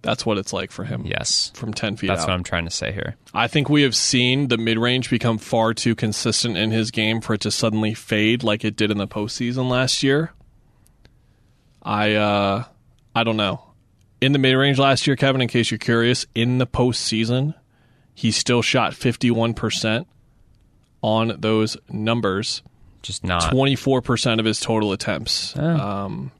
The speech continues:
Speaker 1: but he, it, so it was, it was, oh, it was there, but it just wasn't enough.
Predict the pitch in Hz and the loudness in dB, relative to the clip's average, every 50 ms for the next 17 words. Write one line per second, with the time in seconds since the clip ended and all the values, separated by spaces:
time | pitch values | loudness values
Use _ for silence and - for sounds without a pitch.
0 | _ _ - 107 101 - 107 113 117 - 71 104 110 76 - - - - - 120 | _ _ -6 -4 -4 -4 -4 -6 -4 -2 0 -2 -2 -2 -4 -8 -8 -4 0 2
1 | 117 120 127 127 113 - 87 120 123 131 123 120 - 107 117 120 - 120 123 131 | 2 4 4 2 0 0 -2 -2 0 0 0 0 0 0 0 2 2 2 2 2
2 | 123 110 - 95 92 98 113 131 160 160 - - - - - - - 131 127 123 | 0 0 0 0 2 2 2 2 0 0 -2 -8 -16 -20 -20 -6 0 2 2 2
3 | 110 - 127 - 117 113 120 120 113 117 110 95 92 95 101 101 73 - - - | 4 2 0 0 2 2 2 2 2 0 -2 -2 -2 0 0 -2 -2 -2 -8 -14
4 | - - | -20 -20